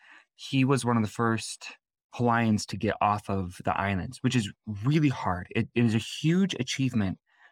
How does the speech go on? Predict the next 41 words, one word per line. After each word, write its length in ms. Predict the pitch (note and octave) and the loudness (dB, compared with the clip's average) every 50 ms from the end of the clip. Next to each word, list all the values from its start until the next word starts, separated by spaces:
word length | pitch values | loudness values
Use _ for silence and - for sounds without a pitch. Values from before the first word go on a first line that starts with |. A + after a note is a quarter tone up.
| _ _ | _ _
for 140 | - C3+ - - | -6 -4 -2 -2
islanders 580 | A2 A2+ B2 C3 C3 B2 A#2 A2+ G#2 G2+ - - | 0 2 2 4 4 4 4 4 2 0 -2 -6
to 140 | - G#2+ | -8 -4
get 160 | G2+ A#2 - - - - | -2 -2 -2 -2 0 0
off 260 | A#2 A2+ G#2 - - | 0 0 -2 -4 -4
the 140 | G#2+ - - | -4 -4 -2
island. 400 | F#2+ G2 F#2+ F2+ F2+ F2+ - - - _ - | -4 -4 -4 -4 -6 -8 -10 -12 -16 _ -2
It 80 | - B2 | -2 0
just 160 | - C#3 - | 0 0 2
takes 200 | - E3 - - | 0 0 2 2
a 40 | C#3+ | 2
lot, 360 | A2+ A#2 D3 E3 C3 - - _ _ - | 2 4 4 2 2 0 -4 _ _ -4
and 280 | A2 A2 G#2+ A2 - - | 0 2 2 2 2 2
it 200 | A2 A2+ - - | 0 -2 -2 -2
is, 500 | - A2+ A2 G#2+ G#2 G2 G2 - - - - | 0 0 2 2 0 0 -2 -6 -10 -10 -10
it's 160 | - - - - - - - | -10 -12 -12 -12 -20 -8 -2
very 220 | - A#2 A#2+ B2+ B2+ | 0 2 4 4 4
difficult. 640 | B2 G#2 G2+ G2+ - C#3 C#3 - - G#2 F#2+ F#2+ | 2 2 -2 0 -2 -4 -4 -2 -2 -2 -2 0
And 180 | - A2 A2 G#2 | 0 0 0 0
so 360 | - - A#2 G#2 G#2 G#2 G2+ - - - _ - | 0 0 2 2 2 2 0 -4 -10 -16 _ -2
you're 200 | B2+ A#2+ D3+ G3 | 0 2 4 2
a 60 | A#3+ | 2
couple 320 | - - F#3 F3+ - C3+ B2 | 2 0 -2 0 2 2 4
years 220 | A#2 A#2 A2 A2 | 4 4 2 2
away 200 | F#2+ E2+ G2 B2 | 2 2 2 0
from 220 | - - - F3+ | 0 2 2 2
this 200 | B2+ A2 G#2 - | 2 0 -2 -2
now, 160 | A2+ G2+ G2 G2 | -2 0 0 2
Natalie. 520 | G2 G2 G2+ G2 G#2 G#2 G#2 G#2 - - - - - _ _ - | 2 2 0 0 0 0 0 0 -2 -6 -10 -20 -20 _ _ -2
Do 80 | A2+ | 0
you 120 | A2+ A#2+ A#2+ | 2 2 2
have 500 | G2+ F#2+ G#2+ A#2+ A#2+ B2 C3 C3+ C3+ B2+ _ _ | 0 -2 -2 0 0 2 0 0 -2 -6 _ _
students 500 | - - - - - A2+ A2 A#2 A#2+ - | -16 -14 -10 -4 -2 0 0 0 0 -2
you 80 | - A2 | -4 -6
worked 260 | F#2 F#2+ G2 G2 - - | -4 -4 -4 -6 -6 -4
with 200 | - D3 D#3 D#3 | -4 -4 -4 -4
who 260 | - - A#2+ G#2+ F#2+ - | -4 0 0 0 2 2
are 400 | G2+ G2+ G2+ G2 F#2+ F#2 - - | 2 2 2 2 2 0 0 0
off 240 | G2 G2+ G2+ - - | 0 -2 -2 -2 -2
the 120 | A2+ G2+ | -2 -2
island? 400 | F#2 F#2 F#2 G#2 C3+ D#3+ F3+ - | -2 -2 -2 0 0 0 -2 -4